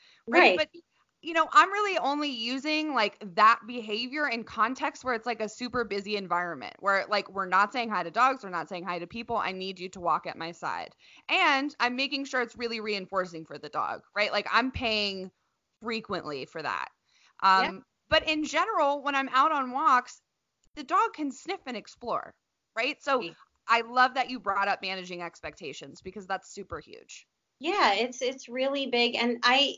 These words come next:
Speaker 2: you know, I tell people, depending on the dog, depending on ha-, their age, depending on their breed, of course, as always. But, you know, if,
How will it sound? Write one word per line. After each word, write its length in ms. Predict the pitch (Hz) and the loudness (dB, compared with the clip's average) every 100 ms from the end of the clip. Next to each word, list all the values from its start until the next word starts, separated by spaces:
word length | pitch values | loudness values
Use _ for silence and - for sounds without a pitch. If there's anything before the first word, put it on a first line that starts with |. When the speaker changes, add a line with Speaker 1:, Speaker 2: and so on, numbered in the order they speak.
| - | -4
Speaker 2:
you 120 | 262 | 2
know, 120 | 240 | 4
I 120 | 220 | 4
tell 300 | 220 240 214 | 2 2 0
people, 500 | 214 208 - 196 190 - - - - 240 | 0 -6 0 2 2 -2 -20 -20 -10 0
depending 420 | 240 247 233 240 | 2 4 6 6
on 120 | 233 | 6
the 80 | 220 | 4
dog, 360 | 214 190 190 180 | 6 8 8 4
depending 400 | - 220 208 214 | -6 -2 0 2
on 120 | 208 | 0
ha-, 140 | 208 - | -2 0
their 160 | 214 196 | 0 2
age, 320 | 190 185 180 | 2 2 2
depending 360 | 190 180 190 196 | -2 -2 0 2
on 100 | 190 | 2
their 160 | 185 180 | 4 2
breed, 400 | 254 254 208 - - - | 6 8 6 4 -12 4
of 140 | 190 160 | 4 6
course, 400 | - 180 170 185 | 8 10 8 6
as 140 | 170 | 8
always. 460 | 175 180 160 170 175 | 10 12 10 6 8
But, 260 | 196 190 | 8 10
you 120 | 254 | 10
know, 160 | 247 196 | 10 10
if, 320 | 196 208 - | 8 6 4